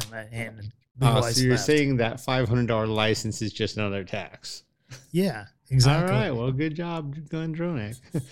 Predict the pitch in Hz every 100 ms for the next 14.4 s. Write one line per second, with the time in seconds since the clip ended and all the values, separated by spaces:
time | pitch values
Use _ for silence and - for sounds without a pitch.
0 | - 151 156 156 143 131 135 156 131 175
1 | 160 131 175 - 170 170 156 143 143 139
2 | 131 135 135 123 131 143 143 135 113 -
3 | 156 151 165 156 147 170 156 147 151 156
4 | 160 160 165 - _ _ _ _ - 127
5 | 127 123 127 123 147 143 - 135 135 123
6 | - 135 - 123 - - 135 135 - 123
7 | 117 - 185 160 - 165 160 131 120 -
8 | 165 - - 120 120 131 135 - _ _
9 | _ _ _ - 135 135 139 139 139 131
10 | 127 123 - 160 151 147 147 135 127 117
11 | - 147 127 127 117 123 123 120 123 110
12 | - 139 131 131 - 123 117 120 120 131
13 | 123 110 - 143 135 131 - 123 117 110
14 | 123 135 131